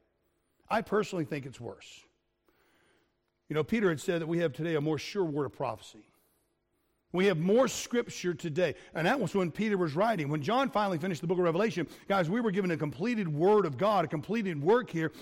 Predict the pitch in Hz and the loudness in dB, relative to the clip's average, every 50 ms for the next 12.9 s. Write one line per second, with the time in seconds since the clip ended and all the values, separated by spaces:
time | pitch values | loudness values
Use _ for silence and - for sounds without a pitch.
0 | - - - 180 208 208 220 214 175 190 196 220 262 294 302 294 285 269 - - | -18 -12 -6 -2 0 2 2 2 4 4 4 6 6 8 8 8 6 6 4 4
1 | 214 202 208 226 247 202 - - 175 165 175 - 180 180 165 135 180 - - - | 2 2 2 2 0 -2 -2 -4 -4 -4 -2 0 0 0 2 2 2 0 0 0
2 | - 240 214 190 185 233 233 202 220 190 185 170 185 208 233 226 151 139 208 165 | -2 -2 0 0 0 0 0 0 0 -2 -2 0 0 0 0 -2 0 0 0 2
3 | 156 175 160 - - - - - 180 202 247 269 285 285 214 240 226 233 240 202 | 2 0 -2 -6 -12 -18 -6 0 4 6 8 8 8 6 6 4 4 4 2 2
4 | - 196 190 165 190 196 - - 190 160 - - - - - - - 160 160 196 | 0 0 2 4 4 4 4 2 0 -2 -2 -6 -12 -20 -12 -8 -4 0 0 0
5 | 190 202 170 156 190 185 196 - 185 226 254 220 - - 226 214 202 202 - - | 0 0 0 -2 -2 -2 -2 0 0 0 0 0 0 2 4 4 4 4 0 -2
6 | - 247 240 226 - - 240 220 190 175 151 - - 147 196 196 202 - - 190 | 2 2 2 2 2 2 4 4 4 4 2 -2 -4 -2 0 0 0 2 4 4
7 | 226 269 269 240 226 226 185 - - 208 226 226 202 - - 170 156 131 113 127 | 6 6 6 4 4 2 2 0 0 0 2 2 0 0 -2 -6 -8 -6 -6 -6
8 | 123 120 143 180 202 254 254 220 226 233 240 - 196 208 220 226 - - 101 101 | -2 0 0 2 2 2 2 2 2 2 2 0 -2 -4 -6 -6 -8 -12 -14 -16
9 | - _ _ _ _ _ _ _ _ _ _ _ _ _ _ _ _ _ _ _ | -16 _ _ _ _ _ _ _ _ _ _ _ _ _ _ _ _ _ _ _
10 | _ _ _ _ - 123 139 - - 208 254 285 254 262 294 262 220 - - 208 | _ _ _ _ -8 -6 -6 -2 0 2 2 4 4 4 4 4 2 2 0 0
11 | 208 165 208 269 294 269 220 208 196 165 160 196 175 147 151 151 139 127 139 185 | 2 2 2 2 2 2 2 2 2 2 2 0 0 -2 -2 -4 -4 -2 0 0
12 | 190 135 113 113 131 156 143 147 135 113 139 160 147 143 147 147 131 | 0 0 0 -2 -4 -4 -4 -4 -6 -6 -6 -6 -4 -4 -4 -6 -6